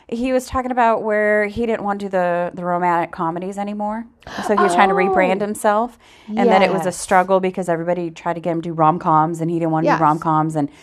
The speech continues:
Speaker 1: for twenty months
Speaker 2: Yeah.
Speaker 1: he was, like, struggling. And, and I get that's, that's his life, and that, that might be something, right?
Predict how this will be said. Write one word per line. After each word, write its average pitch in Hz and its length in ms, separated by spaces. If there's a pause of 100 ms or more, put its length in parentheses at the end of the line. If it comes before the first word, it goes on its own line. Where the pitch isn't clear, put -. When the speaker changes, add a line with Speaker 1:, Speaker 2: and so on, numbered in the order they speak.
(160)
Speaker 1:
for 175 160
twenty 175 440
months 160 340
Speaker 2:
Yeah. 247 140
Speaker 1:
he 165 60
was, 156 320 (840)
like, 175 220
struggling. 160 360
And, 160 200
and 175 160
I 156 80
get 147 280
that's, 139 300
that's - 260
his 151 200
life, 135 280
and 143 100
that, 135 160 (160)
that 143 260
might 143 240
be 143 120
something, 156 640
right? 170 340